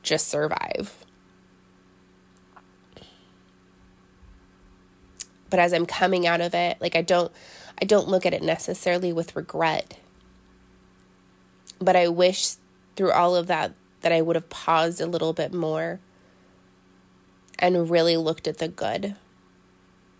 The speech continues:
and looked at the people that love me, the people that have stood by me for almost twenty years.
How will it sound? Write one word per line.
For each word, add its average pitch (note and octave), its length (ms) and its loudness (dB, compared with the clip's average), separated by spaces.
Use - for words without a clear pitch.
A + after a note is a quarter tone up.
and F#3 200 2
looked E3 240 0
at F3+ 220 -2
the F3+ 140 0
people E3 380 -4
that E3 180 -2
love E3 360 -6
me, D#3+ 240 -6
the G3 100 0
people F3+ 340 2
that F3 180 4
have F#3 160 -4
stood F3+ 280 -2
by E3+ 220 4
me F3 320 0
for E3+ 360 0
almost E3+ 680 -2
twenty E3+ 580 -2
years. E3+ 540 -2